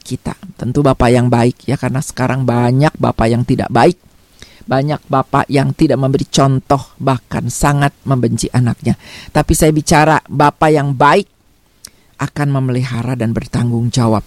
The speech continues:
kepada kita. Demikian Bapa di surga, terlebih lagi Bapa di surga. Sebab oleh kemurahannya kita diselamatkan. Allah telah mencurahkan kepada kita kekayaannya dalam kemurahan dan kasihnya.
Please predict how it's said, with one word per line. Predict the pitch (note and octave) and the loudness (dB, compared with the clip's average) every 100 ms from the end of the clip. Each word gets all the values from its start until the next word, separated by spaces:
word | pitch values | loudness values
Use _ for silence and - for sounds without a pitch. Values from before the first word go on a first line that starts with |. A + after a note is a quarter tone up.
| - | -8
kepada | - G#2+ G#2 | -6 -4 -4
kita. | - - - | -8 -14 -10
Demikian | A2+ D3 C#3 C#3 C#3 C3 | -2 0 0 2 2 4
Bapa | C#3 - D#3+ | 2 2 2
di | D#3 | 2
surga, | - G3 D#3 - | 2 2 2 2
terlebih | F#3+ F3+ D#3+ C3+ | 2 4 2 0
lagi | B2 C3+ | -2 -4
Bapa | A#2 A2 | -4 -6
di | G#2 | -8
surga. | - G#2 - - _ _ - - - - | -8 -10 -10 -14 _ _ -20 -20 -18 -4
Sebab | - G3+ G#3+ G#3 | 2 2 2 2
oleh | A3 | 2
kemurahannya | - A3 G#3+ C4 C4 B3 B3 B3 B3 A#3+ - | 2 -2 2 4 4 4 2 0 0 -2 -2
kita | A#3+ | -2
diselamatkan. | A#3+ B3 A#3+ C4 C4 C#4+ D4 D#4+ _ E4+ F#4 A3+ - _ _ _ _ _ _ - - - | -2 0 -2 0 2 2 2 -2 _ -2 -2 -4 -10 _ _ _ _ _ _ -20 -10 0
Allah | B3+ C4 B3+ | 2 4 2
telah | B3+ B3+ | 2 2
mencurahkan | B3 A#3 - C4 B3 A#3+ B3+ A#3 | 0 -4 0 2 2 2 0 0
kepada | A#3 A#3+ A#3+ | 0 2 0
kita | B3 - B3 | -2 -4 -4
kekayaannya | - D#4+ D#4 - C#4+ C4+ B3+ B3+ B3 B3 A#3+ | 0 0 0 0 2 4 2 2 0 0 2
dalam | A3+ A3+ G#3+ | 4 2 0
kemurahan | - A#3+ A#3+ A3+ G#3+ G3+ G3+ F#3 | -2 0 0 0 0 0 0 2
dan | F3+ F#3 | 0 -2
kasihnya. | - D#3+ - - C#3+ G#3+ D#3+ | -4 -4 -4 -8 -6 -4 -6